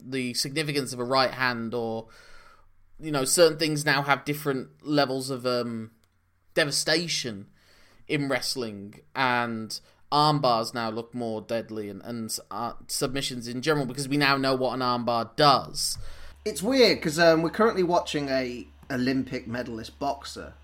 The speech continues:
Speaker 2: get pushed in A E W. I think they've done it well with his strikes, like, 'cause he doesn't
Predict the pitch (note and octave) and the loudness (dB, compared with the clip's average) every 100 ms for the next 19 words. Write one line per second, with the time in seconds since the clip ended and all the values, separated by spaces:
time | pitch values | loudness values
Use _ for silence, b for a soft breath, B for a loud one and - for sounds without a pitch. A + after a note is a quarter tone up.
0 | - - A#2+ - - G#2+ - - - - | -20 -14 -14 -14 -14 -14 -14 -16 -18 -20
1 | - - A2+ G#2 G2+ F#2 - C3 A2+ A2+ | -18 -12 -10 -10 -14 -18 -12 -10 -8 -8
2 | C3+ B2+ F#2 F#2+ b b b D3+ - G3+ | -8 -8 -12 -14 b b b -2 -2 -4
3 | F3 D#3+ D#3+ D3+ C3 D#3 G3 F#3+ - F#3 | -4 -2 -2 -2 0 2 2 -2 -4 -8
4 | F3+ - F3+ A3 A3 - - C3 C3+ C3+ | -8 -6 -4 -4 -6 -14 -10 -2 -2 -2
5 | - - - - C#3+ C#3+ C#3+ - - - | -10 -20 -20 -12 -6 -4 -4 -8 -20 -20
6 | - - - - - - B2 E3+ A3 - | -20 -20 -20 -20 -20 -12 -10 -4 -4 -4